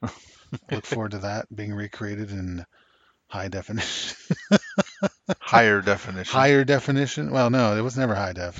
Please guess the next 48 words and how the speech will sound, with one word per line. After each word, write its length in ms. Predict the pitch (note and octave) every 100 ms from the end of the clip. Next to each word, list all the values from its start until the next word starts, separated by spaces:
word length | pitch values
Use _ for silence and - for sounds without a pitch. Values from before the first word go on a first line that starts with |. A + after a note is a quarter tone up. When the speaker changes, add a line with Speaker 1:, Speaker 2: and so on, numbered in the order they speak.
| -
Speaker 2:
It's, 140 | F#2
remember, 180 | G#2+ G2+
it's 40 | -
a 40 |
P 40 | G#2+
S 100 | -
two 140 | A2
game. 220 | F#2+ E2+ F#2 - - - -
Speaker 1:
Oh, 120 | G2
that's 180 | F2 -
right. 60 | G2+
Speaker 2:
So, 240 | F#2 F2
Speaker 1:
Right. 140 | F2 E2 _ _ _ _ _ - _ - _ _ _ _ -
Speaker 2:
give 120 | G2
me 100 | G2+
some, 280 | - G2+ F#2+
uh, 160 | F#2
highest 560 | F2 G#2 A2+ G#2+ - G#2
definition 840 | A2+ - A2 G#2 - G#2 G2 F#2+
scary, 500 | F2+ - G#2+ G#2 G2 E3 -
Speaker 1:
<laughs> 460 | G3+ - - _ -
Speaker 2:
scary 340 | - B2 A2+
V 200 | A2 A2+
H 200 | A2 G2+
S 200 | A2+ G#2
tape, 360 | - A#2 G#2 -
uh, 320 | G2 G2 F#2+ F#2 _ _ _ _ _ _ _ _ - - - _ -
uh, 460 | F#2 F2+ F2 F2 G2 -
mini 240 | - G#2+ G2
Speaker 1:
Will 100 | A2
they 100 | A2+
Speaker 2:
game. 20 |
Speaker 1:
change 360 | - A#2 A#2+ A#2+
it 140 | C3 - -
from 240 | - G2+
V 100 | G#2
H 160 | G#2 -
S 160 | G#2
tape 240 | - A2 G#2
to 80 | G2+
something 340 | - F#2+ F#2
like 160 | F#2 F2
a, 160 | F2 - -
a 220 | D#2+ E2
disc 340 | E2 F2+ -
now 220 | G2 F#2+
or 80 | F#2
something? 320 | F#2 G2 F#2+